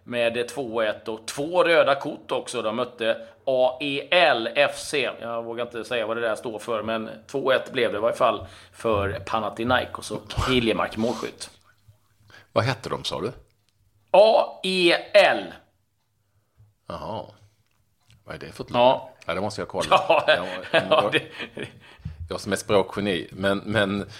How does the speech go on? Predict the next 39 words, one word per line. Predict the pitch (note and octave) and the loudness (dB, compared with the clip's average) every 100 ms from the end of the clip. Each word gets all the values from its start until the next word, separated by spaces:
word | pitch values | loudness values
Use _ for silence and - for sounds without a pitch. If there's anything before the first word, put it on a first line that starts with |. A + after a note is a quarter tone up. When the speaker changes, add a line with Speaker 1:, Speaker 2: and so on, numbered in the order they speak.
| - | -4
Speaker 2:
det | G#2+ | 2
var | A2 | 2
Oskar | A2 A2 | 2 0
Hiljemarks | A2 G#2+ G2+ G#2 | 2 2 0 -2
första | G2 - G2 | 4 6 6
ligamål | G2+ G2+ G#2+ | 4 4 4
i | A3+ D#2+ | 2 2
alla | D#2+ | 0
fall. | - D#2 D2+ - - - - - - | -2 -2 -4 -6 -10 -12 -10 -10 -6
Och, | E2+ - - | -8 -10 -6
eh, | F2 E2 D#2+ D#2 C#2 C2 C2 - - | -2 0 0 -2 -2 -6 -8 -10 -12
jag | D#2+ E2 F2+ F2 F2 | -12 -2 2 2 0
tror | G#2+ G2+ | 0 0
inte | F#2+ | -2
de | E2+ | -4
heter, | E2 G#2 G#2+ D#2 - - - | -2 -2 -2 -6 -6 -16 -8
eh, | E2 - | -4 0
A | D#2+ D2 | 2 2
E | |
L, | C#2 B1+ - - | 0 -4 -10 -10
utan | C#2+ C#2 D2 C#2+ | -8 -4 -4 -2
det | D2 | -4
är | |
nog | D2+ D2 | -6 -6
bara | D2 C2+ C2+ | -6 -4 -6
en, | C2 | -6
eh, | B1 A#1 A#1+ | -6 -4 -6
förkortning. | - D#2 - G2 - - C2+ B1+ | -6 -8 0 0 0 -4 -10 -12
Det | D2 | -6
är | D#2 | -2
ju | F#2 G#2+ - | 0 0 -2
Larissa | F2+ G2+ A2 C3 - | 0 2 2 0 0
de | F#2 | 0
har | F2+ | 0
mött, | D#2 - - | -2 -6 -2
A | G2+ F2+ | 2 4
E | F2+ | 2
L | |
Larissa. | F#2+ G2 F#2 - E2 | -2 -2 -4 -4 -6